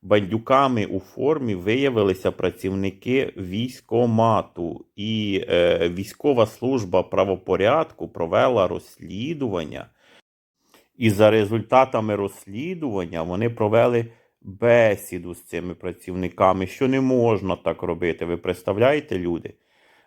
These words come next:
Мало того, щоб їх взяти під варту чи відправити в штрафбат, так вони їм пальчиком так похитали. Ай-яй-яй, не можна так робити.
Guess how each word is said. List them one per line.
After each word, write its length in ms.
Мало 260
того, 260
щоб 220
їх 300
взяти 540
під 260
варту 640
чи 140
відправити 600
в 80
штрафбат, 880
так 180
вони 220
їм 140
пальчиком 720
так 300
похитали. 720
Ай-яй-яй, 1160
не 140
можна 460
так 280
робити. 720